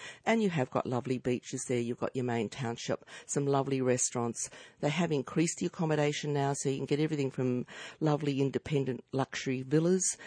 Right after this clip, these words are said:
you know, down to your basic accommod-, motel-style accommodation. So there's a really the whole gamut there now of price range, so it could suit y-, a-, any budget. And there on, um,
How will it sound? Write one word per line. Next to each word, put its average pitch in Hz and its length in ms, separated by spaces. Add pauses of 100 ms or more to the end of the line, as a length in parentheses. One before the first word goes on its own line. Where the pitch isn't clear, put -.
(200)
you 147 120
know, 123 220
down 127 300
to - 120
your 123 80
basic - 460
accommod-, 113 400
motel-style 113 720
accommodation. 113 640
So 127 180
there's 127 160
a 151 60
really 196 320
the 139 220
whole 127 340
gamut 123 400 (340)
there 117 240
now 117 380
of 117 320
price 131 400
range, 143 320
so 127 160
it 113 180
could - 160
suit - 380 (160)
y-, - 160
a-, 123 120
any 123 200
budget. - 400 (400)
And 143 260
there 220 300
on, 131 400
um, 117 480